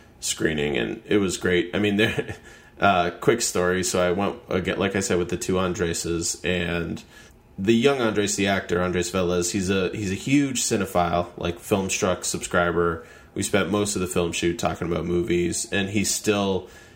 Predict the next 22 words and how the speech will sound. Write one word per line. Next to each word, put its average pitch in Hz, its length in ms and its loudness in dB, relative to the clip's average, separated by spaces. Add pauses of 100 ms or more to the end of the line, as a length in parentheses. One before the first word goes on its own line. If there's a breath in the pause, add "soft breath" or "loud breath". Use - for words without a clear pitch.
in 101 200 0
that, 92 220 0
like, 87 260 0
post-college 95 680 0
phase 98 460 0
like 92 180 -2
we 98 120 2
were, 95 220 0
where 92 160 0
he's, - 260 -4
like, - 160 -8
discovering 107 520 0
all 98 160 0
these 92 240 0
old 92 280 -2 (360)
things 127 560 0
and 92 240 -2 (420 loud breath)
getting 98 180 2
super 123 280 0
excited, 101 480 0
and, 95 180 -2
like, 92 300 -2